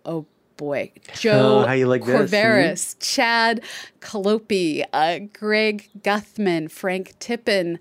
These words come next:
Speaker 1: Arthur Latz Hall, Tracy Ann, James Poley, uh, Les Howard,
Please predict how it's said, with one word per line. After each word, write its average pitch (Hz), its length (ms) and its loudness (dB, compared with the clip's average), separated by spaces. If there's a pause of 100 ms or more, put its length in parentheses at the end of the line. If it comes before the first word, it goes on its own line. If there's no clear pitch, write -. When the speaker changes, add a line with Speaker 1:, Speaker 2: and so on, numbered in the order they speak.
(300)
Speaker 1:
Arthur 202 460 -2
Latz 185 400 -2
Hall, 180 480 -2
Tracy - 760 -8
Ann, 175 540 -2
James 190 760 -2
Poley, 190 760 -2 (500)
uh, 175 500 0 (100)
Les 190 760 -4
Howard, 226 880 -4